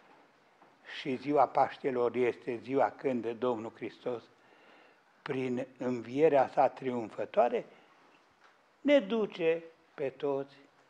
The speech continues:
în rai. Acum veți zice: "Pledați pentru post", dar nu toți putem posti așa cum am dori.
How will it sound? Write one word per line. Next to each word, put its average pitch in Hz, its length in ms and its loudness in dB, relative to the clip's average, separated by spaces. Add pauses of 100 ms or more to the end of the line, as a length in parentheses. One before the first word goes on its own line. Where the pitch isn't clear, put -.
(420)
în 208 300 4 (220)
rai. 110 360 -2 (1500)
Acum 254 360 4
veți 220 180 6
zice: 175 500 6 (1600)
"Pledați 190 460 10
pentru 147 400 -2
post", - 500 -4 (240)
dar 151 140 4
nu 269 140 0
toți - 260 2
putem 139 400 -4
posti 123 600 -8 (320)
așa 165 360 6
cum 160 260 0
am 139 240 4
dori. 131 460 2